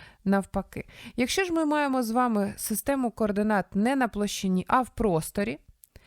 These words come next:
нагадаю, як називаються тут вісі. Вісь іксів, вісь абсцис, вісь ігреків – вісь ординат і вісь третя, вісь аплікат.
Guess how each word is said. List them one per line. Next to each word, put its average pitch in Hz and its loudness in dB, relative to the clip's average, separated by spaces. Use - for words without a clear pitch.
нагадаю, 247 2
як 254 -2
називаються 214 2
тут 208 -4
вісі. 175 -4
Вісь 262 0
іксів, 220 -2
вісь 202 -2
абсцис, - -2
вісь 269 0
ігреків – 185 0
вісь 220 -2
ординат 190 0
і 262 4
вісь 226 0
третя, 190 0
вісь 220 -2
аплікат. 220 0